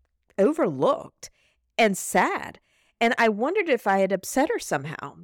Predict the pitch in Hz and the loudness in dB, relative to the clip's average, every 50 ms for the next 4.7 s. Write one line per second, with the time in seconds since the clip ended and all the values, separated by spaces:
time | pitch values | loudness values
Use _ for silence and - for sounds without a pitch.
0 | - - 180 165 165 165 - - - - - 143 139 160 - - 233 226 214 - | -4 -2 0 0 0 -2 -4 -8 -12 -10 -8 -8 -6 -6 -4 -4 -4 -4 -2 -4
1 | 254 233 226 202 185 180 190 214 233 233 196 202 175 165 151 147 156 147 147 - | -4 -4 -2 0 0 0 0 -2 -2 -4 -2 0 2 2 2 2 0 -4 -10 -10
2 | - 165 165 180 - - 226 220 226 - 240 226 - - 233 196 220 208 196 190 | -4 -2 -2 -2 0 0 -2 -2 -2 -2 -6 -6 -4 -4 0 0 2 0 0 0
3 | 180 180 180 185 208 233 - - - 185 170 151 165 - 202 208 208 - - - | 0 0 2 2 0 -2 -4 -4 -4 -2 -2 -2 -4 0 0 0 0 0 -4 -12
4 | - 180 160 - 156 143 156 160 156 151 147 143 143 - | -14 -10 -4 -4 -4 -2 -2 -4 -4 -4 -4 -4 -6 -6